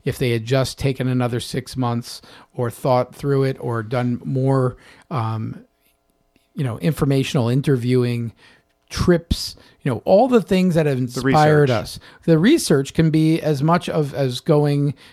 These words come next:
Speaker 1: on a trip to Vermont, um, and meeting with farmers
Speaker 2: Sure.
Speaker 1: and just seeing what makes them tick. Um,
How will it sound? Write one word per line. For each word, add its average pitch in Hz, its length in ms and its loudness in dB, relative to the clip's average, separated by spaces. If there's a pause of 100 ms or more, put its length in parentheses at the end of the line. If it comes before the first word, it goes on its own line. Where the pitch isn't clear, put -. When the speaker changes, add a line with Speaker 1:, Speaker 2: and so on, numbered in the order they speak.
(200)
Speaker 1:
on 143 220 0
a 127 60 -2
trip - 400 0
to - 120 0
Vermont, 135 800 0 (200)
um, 131 440 0
and 135 260 -2
meeting 147 260 0
with 139 140 0
farmers 127 760 -2
Speaker 2:
Sure. 131 140 -2
Speaker 1:
and 110 80 -2
just 151 200 -2
seeing 160 260 0
what 147 180 -2
makes 139 260 -4
them 139 200 -2
tick. - 480 -10 (420)
Um, 156 260 0